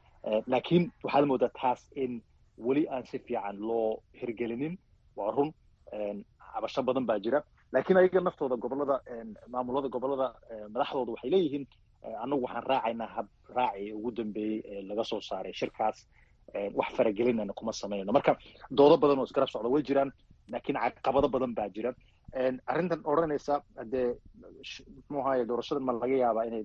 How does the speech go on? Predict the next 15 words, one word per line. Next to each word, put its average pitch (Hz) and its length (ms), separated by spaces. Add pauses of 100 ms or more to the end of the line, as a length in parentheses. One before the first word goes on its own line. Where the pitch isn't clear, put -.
(140)
la 117 140
mid 120 200
tahay 104 240
tii, 120 420 (380)
en, 98 500
aqalka 117 380
sare, 139 380
Senate-ka, - 400 (320)
oo 107 100
ahayd 101 280
mid, 120 120 (240)
en, 95 440 (340)
la - 80
iska - 140
soo, 101 340